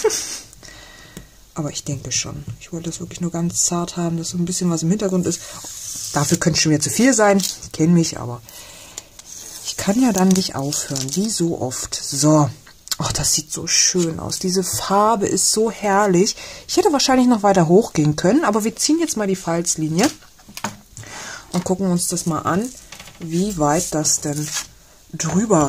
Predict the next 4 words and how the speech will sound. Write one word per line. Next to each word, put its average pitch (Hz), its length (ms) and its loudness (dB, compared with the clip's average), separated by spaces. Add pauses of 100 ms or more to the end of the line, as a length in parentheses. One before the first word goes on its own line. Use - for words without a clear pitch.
ragt. - 680 2 (1700)
So, 165 400 0
einmal 175 460 2
bei 170 720 6